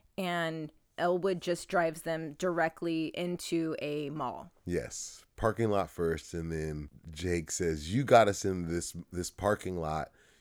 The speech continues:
Speaker 2: You need to get us out of here." And Elwood says, "You want me to get us out of here?" And he's like, "All right." And he drives right in through the mall. They actually found this mall that had been abandoned for, like, a year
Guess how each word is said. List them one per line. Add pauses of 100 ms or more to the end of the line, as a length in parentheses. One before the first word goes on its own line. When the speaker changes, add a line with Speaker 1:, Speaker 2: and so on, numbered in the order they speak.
(120)
Speaker 2:
You
need
to
get
us
out
of
here."
And
Elwood
says,
"You
want
me
to
get
us
out
of
here?" (100)
And
he's
like,
"All
right."
And
he
drives
right
in
through
the
mall.
They
actually
found
this
mall
that
had
been
abandoned
for,
like,
a
year